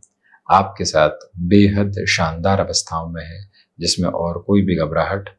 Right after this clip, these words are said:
एवं बाधा के सिरे स्वरूप यहाँ नजर आने वाले नहीं होते। तुला राशि, बेसलेस फियर के अप्रोच से बचकर चलें।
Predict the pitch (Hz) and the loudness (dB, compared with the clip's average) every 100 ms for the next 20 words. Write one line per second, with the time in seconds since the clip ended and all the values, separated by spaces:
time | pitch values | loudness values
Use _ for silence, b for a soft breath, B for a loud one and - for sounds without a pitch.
0 | _ _ _ - - 87 87 80 87 85 | _ _ _ -4 -4 -2 -2 0 0 0
1 | 90 101 95 82 85 92 90 95 - 80 | 0 -2 -2 -4 -2 -2 0 -2 -2 -4
2 | 85 - _ _ 85 82 82 82 90 82 | -6 -12 _ _ -8 -6 -4 -4 -4 -4
3 | 76 76 73 85 139 - _ 73 82 139 | -6 -10 -8 -6 -8 -10 _ -10 -8 -8
4 | 135 - 143 101 - - B B B - | -8 -6 0 2 2 -4 B B B 4
5 | 95 196 104 - 139 139 - B B B | 6 6 4 2 -2 -4 -14 B B B
6 | B 92 113 - 147 - 107 107 107 110 | B 6 6 4 0 0 2 2 2 0
7 | 104 101 - 82 80 - 104 107 107 123 | 0 -2 0 -2 -2 -2 -2 -2 -6 -8